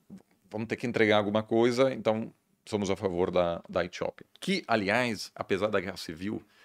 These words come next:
é uma economia grande com muito potencial. Eu até já pensei em, assim, ver de que forma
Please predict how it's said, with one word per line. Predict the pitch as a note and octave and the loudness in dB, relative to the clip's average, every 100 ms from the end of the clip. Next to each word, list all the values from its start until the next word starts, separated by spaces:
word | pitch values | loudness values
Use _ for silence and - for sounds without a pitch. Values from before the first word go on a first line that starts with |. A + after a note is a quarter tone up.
| _ _ - | _ _ -8
é | |
uma | F2+ F#2+ - | -6 -6 -10
economia | F#2+ G2 G2 F2+ | -12 -6 -4 -4
grande | F2+ G2+ G#2+ A2 A#2 | -2 -2 0 -2 -6
com | A2 | -8
muito | G#2 A2 A#2+ - | -6 -4 -6 -8
potencial. | - A2 A2 - F2+ - _ _ _ | -12 -8 -6 -6 -8 -10 _ _ _
Eu | - A2 | 0 2
até | C3 - C3 | 2 2 -2
já | C3 B2+ | 0 -2
pensei | - C#3 - B2 | 0 -2 2 2
em, | C3 B2 | 4 0
assim, | - A2+ A2+ G2 | -2 -4 -2 -2
ver | F2 A2 | 0 0
de | A2+ G#2+ | 0 -6
que | A2 | -10
forma | A#2+ B2+ G#2+ | -6 -6 -6